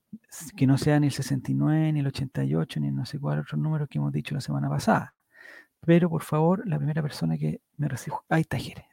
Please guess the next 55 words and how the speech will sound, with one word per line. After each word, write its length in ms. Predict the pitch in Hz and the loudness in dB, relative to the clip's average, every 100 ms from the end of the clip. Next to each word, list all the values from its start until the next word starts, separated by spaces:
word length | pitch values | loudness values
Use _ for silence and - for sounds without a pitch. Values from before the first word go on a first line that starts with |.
| _ _ | _ _
Muy 180 | 151 156 | -4 -2
bien. 280 | 143 175 190 - - - _ | 0 0 -2 -8 -20 -20 _
Me 100 | 143 | 2
dice 160 | 147 151 | 4 4
que 60 | |
el 60 | 143 | 4
número 260 | 151 156 143 | 4 4 4
cuarenta 360 | 135 131 120 | 2 0 -4
y 40 | - | -4
seis, 440 | - 190 208 - - | 2 4 2 -2 -6
y 200 | 151 151 | -4 0
vamos 300 | 147 139 - | 0 -2 -4
a 60 | |
ir 60 | 139 | -4
directamente 720 | 135 139 - 135 143 139 143 | -2 -4 -4 -2 -2 -4 -8
con 140 | - | -6
el 100 | 135 | -4
número 260 | 131 135 131 | -2 -2 -4
cuarenta 320 | 131 131 131 | -4 -6 -8
y 60 | - | -8
seis. 400 | - 185 196 - - - - - - | -2 0 -2 -6 -20 -20 -20 -10 -2
Atención, 440 | 139 143 143 165 | 2 4 6 6
Jere, 280 | - 170 175 165 | 6 4 2 0
este 160 | - | -2
es 80 | 143 | 0
un 80 | 151 | 0
mens-, 160 | 135 - | 0 4
oye, 260 | 165 143 | 6 6
es 40 | 120 | 4
muy 240 | 127 139 | 2 2
largo 300 | 131 135 131 | 0 -2 -4
este 120 | 135 | -4
mensaje, 360 | 131 123 127 - | -4 -4 -6 0
vamos 220 | 143 147 | 2 2
a 40 | 127 | 2
tratar 220 | 139 143 | 2 2
de 60 | |
acortarlo. 500 | 139 131 - 135 131 - - - - - _ | 0 0 2 2 0 -8 -10 -10 -10 -14 _
Atención, 500 | - 160 180 - 160 | 2 6 8 10 8
y 60 | 147 | 10
con 140 | 156 | 8
esto 220 | 160 - 156 | 6 4 2
terminamos 560 | 147 143 156 170 147 | 4 6 6 4 2
y 20 | |
nos 140 | 143 131 | 0 2
vamos. 200 | 160 156 | 2 2
Muchas 260 | 151 - | 2 0
gracias. 460 | 139 185 185 190 - | 2 4 4 0 0
Nos 100 | 151 | 0
encontramos 320 | 143 131 151 | 0 -2 -2
un 60 | 156 | -2
rato 180 | 151 151 | -2 -2
más 100 | 147 | -2
con 180 | - 143 | -4 -6
Diego. 280 | 139 131 | -6 -8